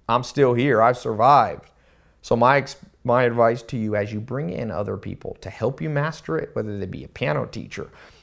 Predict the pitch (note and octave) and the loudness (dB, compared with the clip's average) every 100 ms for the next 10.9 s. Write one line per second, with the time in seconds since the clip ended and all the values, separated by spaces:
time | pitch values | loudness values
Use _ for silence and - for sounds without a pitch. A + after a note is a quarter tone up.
0 | _ G#2+ F#2 F#2 G2 A2 B2+ A#2+ G2+ - | _ 0 2 2 0 -4 -2 -4 -8 -6
1 | A2 G2 - - - - A2+ A2+ A2+ A2+ | -4 -4 -6 -14 -20 0 2 4 2 0
2 | G2+ G#2+ G#2 G#2+ A2 G#2 - _ _ _ | -4 -2 -2 -2 -4 -6 -8 _ _ _
3 | _ - A#2 G#2+ - B2+ A#2+ G2+ G2 - | _ -4 -4 -4 -4 -2 0 -4 -6 -2
4 | B2 C3+ - - - - _ _ _ _ | 0 0 -2 -16 -18 -20 _ _ _ _
5 | F#3 F#3+ - G#3+ G3 F#3+ F3+ E3+ - C#3 | -8 -6 -2 2 2 2 -2 -4 -6 -4
6 | A#2 B2+ E3 D3 A2 - C#3+ F#3 C#3+ F#2+ | -2 0 0 0 -2 -4 -4 -2 -2 -4
7 | F#2 - G2 - - _ _ _ _ _ | -6 -8 -10 -10 -20 _ _ _ _ _
8 | _ _ _ _ _ C#3+ E3+ - G3 D#3 | _ _ _ _ _ -4 -4 -2 0 0
9 | C#3 C#3+ B2+ - G2 - - G3+ D3 C#3+ | 0 0 -2 -4 -10 -10 -4 -2 0 -2
10 | D3 D#3 A#2+ G#2+ C4 E4 A3 - | 0 0 0 2 4 4 0 -4